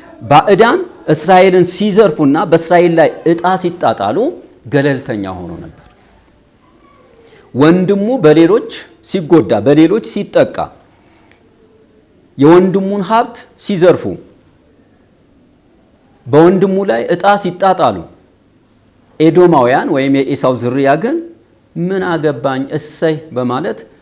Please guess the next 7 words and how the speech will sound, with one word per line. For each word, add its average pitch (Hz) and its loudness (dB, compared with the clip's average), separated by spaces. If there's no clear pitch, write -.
ዳር 131 -2
ይዘው 113 -6
ነበር። 90 -10
"አይመለከተኝም፣ 131 -4
የራሱ 127 0
ጉዳይ" 104 -8
በማለት 95 -8